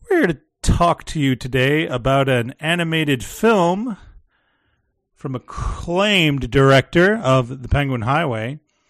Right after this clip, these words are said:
Hiroyasu Ishida. Netflix presents Drifting Home, a story of a group of friends who end up on a floating apartment building complex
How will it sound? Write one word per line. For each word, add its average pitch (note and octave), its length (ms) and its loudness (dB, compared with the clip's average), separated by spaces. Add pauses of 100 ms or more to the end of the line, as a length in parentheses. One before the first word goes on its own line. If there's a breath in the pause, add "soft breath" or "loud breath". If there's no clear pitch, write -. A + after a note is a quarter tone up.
(440)
Hiroyasu E3+ 680 2
Ishida. D3 540 -2 (1700 loud breath)
Netflix F#3 560 -6
presents F#3 500 -2
Drifting A3+ 840 0 (140)
Home, G#3+ 720 -2
a - 1160 -20
story C#3+ 440 -4
of C3 160 -6
a A2 200 -6
group C3+ 260 -4
of - 140 -2
friends D#3+ 640 -2 (480)
who D3 140 -8
end E3 240 -4
up D#3+ 200 0
on D3+ 160 2
a A2+ 340 -2
floating D#3+ 680 2
apartment C#3+ 800 0
building A#2+ 480 -4
complex B2 1040 -4